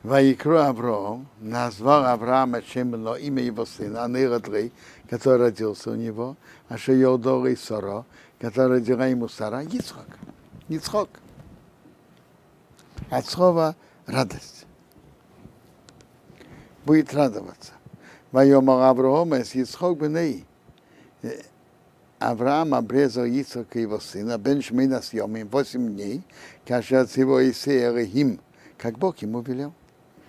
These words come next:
В Авраам бен Меашон, Аврааму было сто лет. Бейвор дрей эйс Ицхак бней, когда у него родился его сын Ицхак. Ватимер Сора, сказал Сора, цхик.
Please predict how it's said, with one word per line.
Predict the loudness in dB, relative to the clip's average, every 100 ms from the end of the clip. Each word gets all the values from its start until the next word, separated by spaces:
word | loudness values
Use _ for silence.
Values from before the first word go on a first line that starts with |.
| _ _ _ _ _ _ _ _ _ -20 -20 -20 0
В | 6
Авраам | 6 6 4 4
бен | 2 2
Меашон, | 0 -2 -10 -8 -6 -6
Аврааму | -4 -4 -4
было | -2 -2 -2
сто | -4 -4
лет. | -4 -10 -18 -20 -20 0
Бейвор | 4 6 6 4 2
дрей | 0 2 2 2
эйс | -2 -6
Ицхак | -8 -6 -6 -4
бней, | -2 -2 -4 -14 -20 -16 0
когда | 4
у | 6
него | 6 4
родился | 4 0 -4 -4
его | -4 -4
сын | -6 -8 -10
Ицхак. | -10 -14 -20 _ -20 -20 _ -20 _ -20 _ _ _ _ -20 -20 _ -2
Ватимер | 0 2 2 2 0
Сора, | -2 -4 -2 -4
сказал | -4 -2 0 -2
Сора, | -4 -4 -4
цхик. | -6 -4 -4